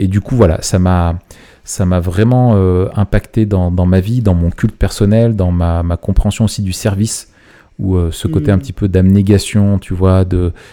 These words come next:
Speaker 1: il faut, mais non, de le faire par amour et que tu trouves ta joie en servant, euh, en servant Dieu, et cetera. Enfin bref, voilà, c'était, euh, euh, ça, ça m'a vraiment impacté à ce moment-là. Et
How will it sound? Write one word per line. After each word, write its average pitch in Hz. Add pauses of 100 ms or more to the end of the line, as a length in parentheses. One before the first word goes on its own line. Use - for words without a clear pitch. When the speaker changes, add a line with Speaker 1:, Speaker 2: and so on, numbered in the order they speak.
(160)
Speaker 1:
il 95
faut, -
mais 92
non, 107
de 90
le 85
faire -
par 90
amour 104
et 85
que -
tu -
trouves 101
ta 92
joie 101 (440)
en 90
servant, 92
euh, 87 (300)
en 92
servant 92
Dieu, 98
et 95
cetera. 92
Enfin 98
bref, 85
voilà, 92 (340)
c'était, 98
euh, 87 (640)
euh, - (560)
ça, -
ça 101
m'a 92
vraiment 95
impacté 90
à 92
ce -
moment-là. 95
Et 90